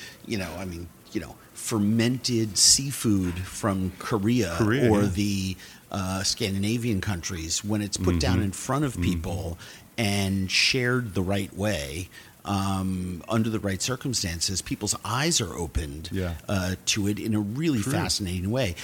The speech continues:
Speaker 1: Now, at the same time, very luckily, I, I call it the Food Network generation, had emerged and was growing up. So
Speaker 2: Mm-hmm.
Speaker 1: people in this country started to become more and more interested in food, more and more
Speaker 2: Mm-hmm.
Speaker 1: interested in other foods.
Speaker 2: Yeah.
Speaker 1: And I think that became,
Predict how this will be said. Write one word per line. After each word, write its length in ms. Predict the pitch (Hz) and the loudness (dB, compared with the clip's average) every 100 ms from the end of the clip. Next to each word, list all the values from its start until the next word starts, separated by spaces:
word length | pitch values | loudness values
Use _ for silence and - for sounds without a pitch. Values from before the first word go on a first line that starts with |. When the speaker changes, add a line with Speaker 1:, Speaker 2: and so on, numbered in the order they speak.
| - | -8
Speaker 1:
Now, 120 | 113 117 | -2 -2
at 80 | 123 | 2
the 60 | |
same 340 | - 160 151 135 | 2 2 0 0
time, 280 | 135 120 92 | 0 0 0
very 200 | 95 95 | 0 0
luckily, 500 | 107 107 95 87 90 | 0 -2 -4 -4 -4
I, 180 | 95 - | -4 -4
I 100 | 95 | -4
call 160 | 101 98 | -2 -4
it 80 | - | -4
the 80 | |
Food 240 | 90 127 113 | -2 0 2
Network 420 | 101 85 98 82 | 2 0 -4 -4
generation, 760 | 101 92 92 90 90 107 98 | -4 -2 -2 -2 -2 0 0
had 200 | 98 95 | 0 0
emerged 580 | 92 95 98 98 90 - | 2 2 2 0 -2 -2
and 120 | 98 | 0
was 120 | 95 87 | 0 0
growing 360 | 110 95 92 92 | 0 0 0 0
up. 200 | 92 - | -2 0
So 180 | 117 | 2
Speaker 2:
Mm-hmm. 280 | 95 76 87 82 | 2 2 -4 -6
Speaker 1:
people 320 | - - 147 120 | -6 -4 0 2
in 100 | 110 | 2
this 140 | 107 | 0
country 280 | - 98 101 | -2 -4 -4
started 260 | - 98 | -2 -4
to 60 | 87 | -4
become 160 | 101 95 | 0 2
more 240 | 107 110 | 4 4
and 100 | 101 | 4
more 180 | 95 92 | 2 0
interested 480 | 131 151 165 - 92 | -2 -2 -2 -2 -2
in 100 | 90 | -4
food, 420 | 80 101 87 92 | 0 0 0 0
more 280 | 101 107 113 | 2 4 4
and 100 | 113 | 4
more 120 | 101 | 4
Speaker 2:
Mm-hmm. 100 | 92 | 2
Speaker 1:
interested 420 | 98 104 - 107 | 0 -2 0 0
in 220 | 98 92 - - - 120 | 2 2 -2 -8 0 6
other 500 | 120 107 107 92 85 | 6 8 6 6 0
foods. 720 | - 101 80 80 104 98 87 | -2 -2 -2 -2 0 2 2
Speaker 2:
Yeah. 100 | 80 80 - - | 0 -8 -14 -4
Speaker 1:
And 460 | 117 113 110 107 101 | 0 2 2 2 2
I 140 | - 107 | 0 0
think 320 | 127 107 87 | 0 -2 0
that 320 | 107 117 107 - - | 2 2 0 -4 -6
became, 800 | 101 - 120 98 95 90 90 | -4 0 0 2 0 0 0